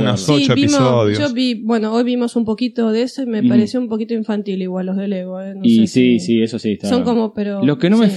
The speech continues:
Speaker 1: fijé si lo, eh, Rebels y Clone Wars estaban con el audio en latino.
Speaker 2: Ay, no me acuerdo,
Speaker 1: No,
Speaker 2: no,
Speaker 1: no me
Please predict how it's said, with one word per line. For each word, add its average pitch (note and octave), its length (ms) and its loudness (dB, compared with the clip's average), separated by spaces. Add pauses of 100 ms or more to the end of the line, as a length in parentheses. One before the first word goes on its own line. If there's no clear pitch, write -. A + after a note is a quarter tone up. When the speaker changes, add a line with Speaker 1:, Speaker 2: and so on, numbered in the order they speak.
Speaker 1:
fijé A3 240 2
si D3+ 200 2
lo, C#3 160 2
eh, B2+ 200 4
Rebels F3+ 380 2
y C#3 60 4
Clone F3 200 2
Wars E3+ 120 4
estaban D#3 240 0
con C3+ 160 4
el C3 80 6
audio C#3+ 480 4
en B2 80 6
latino. A2 440 2 (480)
Speaker 2:
Ay, A2+ 300 -4
no G#2+ 80 -8
me G#2+ 80 -6
acuerdo, G2+ 300 -2
Speaker 1:
No, G2+ 80 0
Speaker 2:
no, A#2+ 140 2
Speaker 1:
no - 40 2
me F3+ 60 4